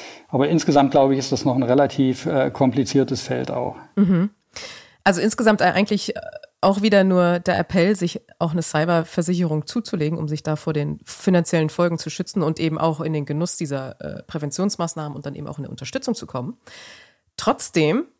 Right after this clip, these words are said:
Speaker 2: sind ja viele Firmen noch nicht wirklich, äh, gegen Cybergefahren versichert. Sie sagen zwar, ja, okay, da gibt's ein Risiko, aber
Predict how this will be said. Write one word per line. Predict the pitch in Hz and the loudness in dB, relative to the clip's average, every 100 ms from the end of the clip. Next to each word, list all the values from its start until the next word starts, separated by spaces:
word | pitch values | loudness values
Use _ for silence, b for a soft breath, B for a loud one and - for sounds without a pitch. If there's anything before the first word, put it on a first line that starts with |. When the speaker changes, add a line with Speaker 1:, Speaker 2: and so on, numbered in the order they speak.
| _ _ - | _ _ -8
Speaker 2:
sind | 190 185 | -6 0
ja | 185 | -2
viele | - 202 208 220 214 - _ | 0 -2 2 4 2 -2 _
Firmen | - - 165 180 240 262 175 | -12 0 0 2 -2 -4 -4
noch | 180 | -4
nicht | 202 220 - - | -2 -4 -6 -6
wirklich, | 175 - 196 190 - - | -6 -4 -4 -4 -8 -6
äh, | 147 | -6
gegen | 147 156 | -6 -6
Cybergefahren | 156 147 156 196 175 - 147 147 | -4 -2 -2 -4 -4 -4 -4 -4
versichert. | - 143 123 135 226 240 - | -6 -8 -6 -6 -4 -4 -6
Sie | 147 | -10
sagen | 139 127 135 143 | -8 -8 -6 -8
zwar, | - 131 131 131 | -8 -8 -6 -6
ja, | 123 165 | -6 -6
okay, | 127 - 147 | -8 -8 -8
da | 135 | -8
gibt's | - - | -12 -12
ein | |
Risiko, | 135 147 208 165 | -10 -10 -8 -8
aber | - | -8